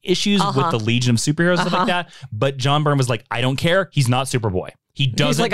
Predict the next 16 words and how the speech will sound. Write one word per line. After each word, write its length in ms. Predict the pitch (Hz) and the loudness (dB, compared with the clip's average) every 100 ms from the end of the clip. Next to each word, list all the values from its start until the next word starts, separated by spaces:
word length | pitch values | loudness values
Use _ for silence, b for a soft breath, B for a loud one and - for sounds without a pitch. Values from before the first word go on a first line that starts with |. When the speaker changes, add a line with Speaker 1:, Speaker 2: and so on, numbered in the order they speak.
| - | -2
Speaker 2:
"I 120 | - | 0
am 140 | 254 254 | 0 2
not 280 | 269 247 240 | 0 0 -2
writing 300 | 262 247 240 | -2 2 2
Legion 220 | 240 233 | 2 0
of 80 | 233 | 0
Superheroes. 440 | 233 214 277 208 | 0 0 -2 -2
Speaker 1:
Yep. 20 | |
Speaker 2:
I 80 | 208 | -2
don't 260 | 196 208 185 | -2 -2 -2
care." 300 | 208 180 - - | -2 -2 -4 -6
Speaker 1:
So 200 | 220 180 | 0 0
he 180 | 160 185 | 2 2
had 120 | 175 | 2
a 80 | 147 | 0
streamlined, 920 | - - 208 247 226 185 185 190 170 | 0 0 2 2 2 2 0 -2 -4